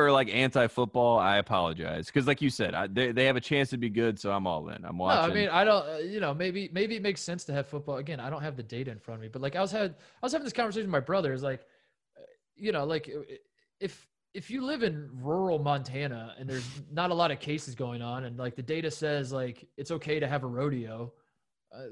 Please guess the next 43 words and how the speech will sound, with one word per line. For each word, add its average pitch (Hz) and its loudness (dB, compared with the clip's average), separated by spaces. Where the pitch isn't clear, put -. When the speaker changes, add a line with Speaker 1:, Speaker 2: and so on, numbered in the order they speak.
Speaker 2:
I - -8
don't 196 -8
know, 151 -8
have 190 -4
a 214 -6
rodeo. 139 -4
Like, 151 -4
it, 175 -4
th-, 170 -8
th-, 170 -8
we 196 -2
shouldn't 262 -2
apply, 180 2
like, 139 -2
whatever's 156 0
going 147 0
on 147 0
in 123 -2
Los 135 6
Speaker 1:
Blanket 147 6
data. 117 6
Speaker 2:
Angeles. 85 2
Speaker 1:
We 120 4
don't 139 6
need 139 6
Speaker 2:
Yeah. 180 6
Speaker 1:
blanket 107 2
data. 82 -2
Speaker 2:
We 208 0
don't 247 2
Speaker 1:
Yeah. 247 2
Speaker 2:
need, 233 0
like, 214 4
whatever's 185 0
going 190 2
on 175 4
in 160 -2
Los 160 2
Angeles, 139 -2
like, 131 -6
apply 147 0
that 143 0
to 120 -4